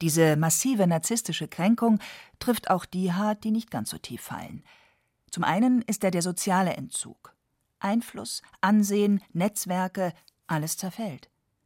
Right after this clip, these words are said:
Alle, die sich in den erfolgreichen Zeiten um die erfolgreichen Scharen, Geschäftsfreunde,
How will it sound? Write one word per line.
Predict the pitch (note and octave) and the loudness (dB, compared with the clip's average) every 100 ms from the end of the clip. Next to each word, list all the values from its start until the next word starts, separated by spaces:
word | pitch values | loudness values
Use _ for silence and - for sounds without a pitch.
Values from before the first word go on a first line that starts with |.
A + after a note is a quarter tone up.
| _ _ - | _ _ -2
Alle, | F#3+ B3 | 2 4
die | A#3+ | 2
sich | G#3 F#3+ | 0 0
in | F#3 | -2
den | D#3 | -4
erfolgreichen | D3 D3+ A3 D4 G3 E3 E3 F3 | -6 -4 -4 -2 -2 -4 -2 -4
Zeiten | - D#3 D3 - D3 | -4 -6 -8 -10 -10
um | C3+ C3 A#2+ | -10 -10 -10
die | - C3 | -10 -14
erfolgreichen | - - D#3+ F3+ D3+ C3+ B2+ | -14 -8 -6 -6 -10 -12 -10
Scharen, | B2 - C3 E3 - - - - _ _ | -8 -4 -4 -4 -8 -12 -12 -20 _ _
Geschäftsfreunde, | - E3+ - - - E3+ F3+ F#3 | -10 -6 -6 -6 -2 0 0 -2